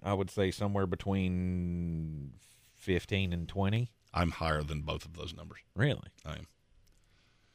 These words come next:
Speaker 2: I am. I, I think I will probably be higher on Terry McLaurin than, I can't say anybody in the industry, but
Speaker 1: Mm-hmm.
Speaker 2: I'm, I'm gonna be higher than most.
Speaker 1: So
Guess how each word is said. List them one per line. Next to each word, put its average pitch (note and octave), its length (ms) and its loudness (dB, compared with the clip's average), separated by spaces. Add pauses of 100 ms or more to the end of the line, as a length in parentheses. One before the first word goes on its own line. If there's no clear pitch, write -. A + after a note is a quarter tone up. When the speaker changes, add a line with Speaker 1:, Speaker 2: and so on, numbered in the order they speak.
(580)
Speaker 2:
I C#2+ 120 2
am. - 140 -2 (840)
I, B2 200 12
I B2 40 10
think C3 240 10
I B2+ 180 12
will B2 180 6
probably A#2 460 10
be G2 160 8
higher G2 340 10
on F#2 140 4
Terry F#2 260 6
McLaurin F2 480 4
than, E2+ 340 0 (300)
I A2+ 120 12
can't C#3+ 320 8
say A#2+ 340 10 (260)
anybody C3 720 10
in C#3 80 10
the C3+ 140 10
industry, C#3+ 400 6
but G#2+ 200 8
Speaker 1:
Mm-hmm. F2 140 0 (200)
Speaker 2:
I'm, F2+ 460 6 (260)
I'm F#2 280 6
gonna F2+ 240 8
be D#2 180 0
higher D#2 260 0
than A#1+ 220 -14
most. - 240 -14
Speaker 1:
So A2 140 8